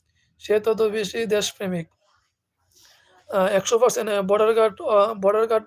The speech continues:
বাংলাদেশ ভাই অনেক সুন্দর একটা কমেন্ট করেছেন। আমি আপনার কমেন্টে একমত। অনেক সুন্দর একটা কমেন্ট করেছেন।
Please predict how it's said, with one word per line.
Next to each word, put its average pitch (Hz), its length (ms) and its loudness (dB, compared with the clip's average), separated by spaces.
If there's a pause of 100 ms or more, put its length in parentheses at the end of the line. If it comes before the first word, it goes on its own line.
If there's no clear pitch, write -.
বাংলাদেশ 214 540 -2
ভাই 202 120 2
অনেক 196 240 -6
সুন্দর 214 220 -6
একটা 208 160 -4
কমেন্ট 208 340 -8
করেছেন। 208 360 -6
আমি 190 180 -4
আপনার 190 320 -6
কমেন্টে 196 360 -6
একমত। 185 320 -6 (920)
অনেক 196 300 -6
সুন্দর 202 220 -4
একটা 196 160 -6
কমেন্ট 202 320 -8
করেছেন। 202 300 -4